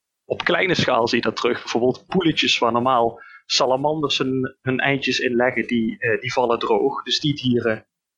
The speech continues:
ehm, hebben geen, geen leefgebied meer. Maar op een grotere schaal zie je dat hele, eh, bosgebieden worden getroffen door bepaalde ziektes. Die bosgebieden zijn namelijk, eh, doordat ze zo droog zijn geworden, een stukje vatbaarder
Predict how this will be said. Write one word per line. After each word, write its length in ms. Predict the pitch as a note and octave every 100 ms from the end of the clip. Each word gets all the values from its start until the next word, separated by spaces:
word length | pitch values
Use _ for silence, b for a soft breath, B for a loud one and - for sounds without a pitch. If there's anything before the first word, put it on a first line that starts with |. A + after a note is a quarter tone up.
| _ _ -
ehm, 440 | A#2+ A2 G#2+ G#2+ G#2+ - _ _ _ _ _ _ _ - _
hebben 280 | A#2+ C3+ B2
geen, 320 | B2+ A#2 -
geen 220 | - A#2
leefgebied 580 | A#2 B2+ A#2+ A2+ A#2 A#2
meer. 260 | G#2+ A#2+ -
Maar 120 | B2+
op 100 | - D3
een 100 | C3+
grotere 360 | D3 E3+ -
schaal 360 | A#2+ - A2+ A2+
zie 160 | C3
je 60 | B2+
dat 300 | B2+ B2 - _ _ _ _
hele, 460 | - C3 D#3 C#3+ A#2+ -
eh, 400 | A#2+ G#2+ G#2+ G#2 G2+ G2+
bosgebieden 760 | D3 F#3 - A#2 A#2 A2 C#3+ -
worden 340 | B2 A#2+ A#2 A#2+
getroffen 480 | - - D3+ -
door 120 | C#3+ A#2+
bepaalde 420 | A#2+ C3 A#2+ A2+
ziektes. 680 | - E3 - F#3+ - - _
Die 180 | B2 A2
bosgebieden 520 | D3+ F3 - C3+ A#2
zijn 160 | A#2 A#2+
namelijk, 500 | B2+ A#2 A2 G#2 -
eh, 340 | - A#2 A2 A2 - _ _ -
doordat 280 | C#3 D#3+
ze 120 | - C3+
zo 140 | C3
droog 320 | - D3+ E3+
zijn 140 | - B2+
geworden, 320 | A#2 A#2 A#2
een 60 |
stukje 360 | - - - A2+
vatbaarder 840 | - D3 D3+ C3+ C3 G#2+ G#2+ -